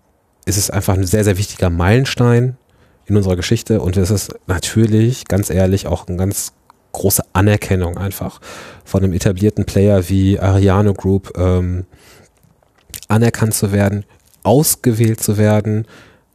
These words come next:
äh, um für sie in Zukunft sozusagen, ähm, das fehlende Glied, das fehlende Element, nämlich den, den, den Mondlander bereitzustellen,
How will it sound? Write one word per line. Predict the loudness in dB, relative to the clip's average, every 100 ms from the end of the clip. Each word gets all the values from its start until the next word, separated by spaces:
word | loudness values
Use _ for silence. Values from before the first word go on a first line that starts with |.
| _
äh, | 0 2 2 -2 _
um | -2 0 0
für | 0 2
sie | 4 4 2 0 -4
in | -4
Zukunft | -4 0 0 0 -2 -8
sozusagen, | -16 -16 -4 0 0 0 -2 -4 -8 -4
ähm, | -2 0 -2 -6 -8 -6
das | -4
fehlende | 0 2 4 2 0
Glied, | -2 0 0 2 -2
das | 0
fehlende | 2 2
Element, | 2 2 2 2 0 -6 -20 -20 -20 -20 -16 -4
nämlich | 0 0
den, | 2 0 2
den, | 0 0
den | 0 2
Mondlander | 4 4 2 2 2 2 2 -2 -6 _ _ _ _ _ -14 -4
bereitzustellen, | 2 2 2 -2 0 2 2 -2